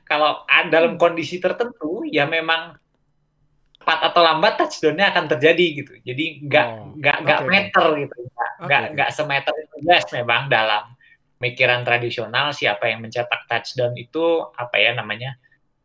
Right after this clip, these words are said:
Speaker 1: uh, kayak hebat gitu kan.
Speaker 2: Hebat,
Speaker 1: Tapi
Speaker 2: ya.
Speaker 1: in, in a grand scheme of things, bahkan ketika kita menilai dalam satu season gitu ya,
Speaker 2: Iya.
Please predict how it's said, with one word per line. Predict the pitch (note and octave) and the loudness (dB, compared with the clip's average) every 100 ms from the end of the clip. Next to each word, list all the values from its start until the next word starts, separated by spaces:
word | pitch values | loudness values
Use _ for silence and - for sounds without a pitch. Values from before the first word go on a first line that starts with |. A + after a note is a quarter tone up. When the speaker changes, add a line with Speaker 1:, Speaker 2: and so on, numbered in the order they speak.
| _ _ A#2 | _ _ -4
Speaker 1:
uh, | A#2 A#2 | 0 -2
kayak | - B2+ A#2 | 2 2 4
hebat | C3 D3 E3+ D3+ | 2 4 2 0
gitu | B2+ B2 | -10 -2
kan. | A2+ B2 | -2 -2
Speaker 2:
Hebat, | B2+ B2+ | -6 -6
Speaker 1:
Tapi | A#2 G#3+ B3 E4 | -2 0 0 -4
Speaker 2:
ya. | G#2 _ _ _ _ _ _ _ _ _ _ D#3 | -10 _ _ _ _ _ _ _ _ _ _ -10
Speaker 1:
in, | D#3 | -6
in | - D#3+ D#3+ | -2 0 0
a | D3+ | -4
grand | B2 C#3 C3 C3+ | 2 4 4 0
scheme | - - D#3+ D3+ | -8 -8 -6 -6
of | C3 - | -10 -8
things, | C3 D#3 F#3+ | -8 -8 -12
bahkan | - A#2 F#3+ | -4 -2 0
ketika | F#3 F3 D#3 | 0 2 2
kita | D#3+ D#3 | 2 0
menilai | C3+ C3+ C3 B2+ A#2+ | -2 0 4 6 6
dalam | A#2+ A#2 - | 4 4 2
satu | B2 B2 - | 0 -4 -2
season | A#2+ D3+ - - | -8 -4 -2 -4
gitu | B2+ A#2+ | -6 -8
ya, | - - _ _ _ | -8 -10 _ _ _
Speaker 2:
Iya. | C#3 | -10